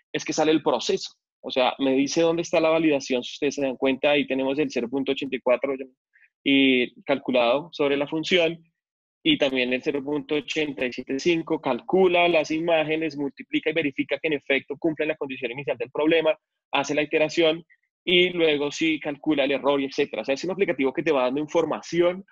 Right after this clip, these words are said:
aparte te permite ingresar la función que tú quieras para mirarla la evaluación que consideres pertinente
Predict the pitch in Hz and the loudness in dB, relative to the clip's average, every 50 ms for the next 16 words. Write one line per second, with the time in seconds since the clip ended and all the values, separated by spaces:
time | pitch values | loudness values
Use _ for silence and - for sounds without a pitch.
0 | _ _ _ _ _ 135 135 - 139 131 - - _ 170 156 156 147 131 120 127 | _ _ _ _ _ -6 -2 0 -2 -2 -2 -4 _ -4 -2 -2 -2 -2 0 2
1 | 139 151 147 - 160 160 160 143 165 156 143 139 135 139 127 123 127 143 151 151 | 2 2 2 2 2 2 2 2 0 0 -2 -2 0 0 -2 0 0 0 0 0
2 | - 151 143 131 - - 151 156 156 151 - 170 - - 165 - - 170 165 156 | -2 -4 -6 -6 -4 -4 -2 -2 -2 -2 -4 -6 -8 -8 -8 -2 0 0 0 0
3 | 156 - - 160 151 143 139 131 123 123 120 120 127 135 139 143 139 - - _ | 0 -2 0 0 0 0 0 0 0 0 0 0 0 0 0 0 0 -2 -8 _
4 | _ _ _ _ - _ - 143 143 143 139 135 131 120 117 - - 156 151 143 | _ _ _ _ -12 _ -2 0 2 4 4 4 2 0 -2 0 0 0 0 0
5 | 131 160 151 170 160 143 147 139 120 120 - 151 147 147 160 165 165 165 160 156 | -2 -6 -6 -4 -4 -2 -2 -2 -2 -2 -4 -6 -4 -4 -4 -2 -2 -2 -2 -2
6 | 139 160 160 156 | -2 -2 -4 -4